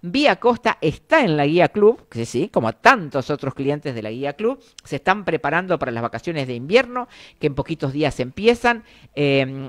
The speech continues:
y por supuesto tienen delivery. Eh, quienes están en la Guía Club tienen que saber que la semana próxima ya estaremos, eh,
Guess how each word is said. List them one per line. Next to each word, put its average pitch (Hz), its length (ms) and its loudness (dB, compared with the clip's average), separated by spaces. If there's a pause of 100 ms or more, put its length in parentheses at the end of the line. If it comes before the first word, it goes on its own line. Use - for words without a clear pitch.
y 147 280 0
por 143 180 -2
supuesto 147 400 0
tienen 147 420 -2
delivery. 123 680 0 (280)
Eh, 147 400 4
quienes 262 300 -6
están 220 240 -2
en 208 100 -4
la 170 120 2
Guía 165 440 4
Club 294 280 -2
tienen 175 240 0
que 156 100 -2
saber 180 380 2
que 202 240 0
la 147 120 0
semana 147 380 -4
próxima 226 420 -4
ya 185 140 -2
estaremos, 170 600 2
eh, 131 500 2